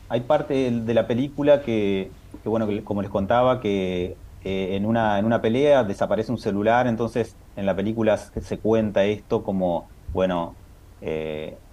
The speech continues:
quién, quién es el culpable de repente, pero bueno, la película en ningún momento, eh, a mí me interesaba, eh, mostrar quién era el culpable en la película de, del robo del celular.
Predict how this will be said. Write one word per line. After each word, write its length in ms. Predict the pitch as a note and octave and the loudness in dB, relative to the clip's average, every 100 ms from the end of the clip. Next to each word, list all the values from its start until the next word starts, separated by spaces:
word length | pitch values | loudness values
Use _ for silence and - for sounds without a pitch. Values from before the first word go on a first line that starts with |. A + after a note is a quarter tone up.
| - | -8
quién, 520 | G2 F#2+ F#2 F2 E2 | -4 -2 -2 -6 -8
quién 160 | - F#2+ | -6 -4
es 80 | F#2+ | -4
el 120 | F2 | -4
culpable 680 | G2 G2+ C3 B2+ A#2+ G2+ | -2 2 4 4 4 2
de 60 | F#2+ | -2
repente, 400 | F#2+ A#2 B2+ B2+ | -2 -2 0 0
pero 160 | G#2+ G2+ | 0 2
bueno, 220 | A#2 A2 | 2 2
la 140 | G2+ G2 | 0 -2
película 600 | A#2 B2 C3+ C#3+ D3 - - - - - - - - - | -4 -4 0 0 0 -12 -20 -20 -20 -20 -20 -20 -20 -8
en 140 | A2 | -4
ningún 220 | A2 B2 C#3+ | -2 0 2
momento, 720 | C3+ C#3+ - D3 C#3+ D3 - - | 2 2 0 2 2 0 -6 -6
eh, 160 | A2 | -4
a 80 | G#2 | -2
mí 120 | A2+ | 0
me 60 | B2 | 0
interesaba, 840 | A#2 G#2 G#2 A#2 A#2+ A#2+ B2 - - | 0 -2 0 2 4 4 2 -2 -10
eh, 720 | G#2+ F#2+ F2+ F2 E2+ E2+ - - - - | -6 -4 -4 -4 -4 -6 -10 -16 -18 -8
mostrar 440 | G2 - A2 G#2+ | -8 0 0 0
quién 180 | - A2 | 0 0
era 120 | G#2+ | 2
el 80 | G2 | 0
culpable 540 | G2+ F2+ A#2 A#2 G#2+ G2 | -2 0 2 2 2 -2
en 60 | |
la 100 | F#2 | -4
película 560 | F#2 F#2+ G2 G2 G2 F#2+ | -4 -6 -4 -2 0 0
de, 240 | E2+ E2 | -2 -4
del 300 | D#2+ D#2+ E2 - | -6 -8 -10 -8
robo 320 | F#2+ G2+ F#2+ | -4 -2 -2
del 100 | F2+ | -4
celular. 640 | - F2 F2+ G#2 G#2 B2 | -8 -6 0 0 0 -2